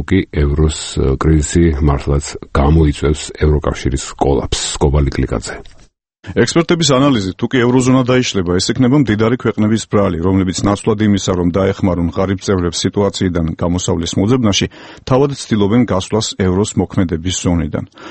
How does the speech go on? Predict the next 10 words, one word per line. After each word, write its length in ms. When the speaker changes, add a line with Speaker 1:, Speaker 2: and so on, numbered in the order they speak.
Speaker 2:
უკვე 140
არსებობს 400
სიგნალი, 400
რომ 160
ევროზონის 560
უფრო 140
მდიდარი, 440
ეგრეთ 200
წოდებული, 420
ზონის 360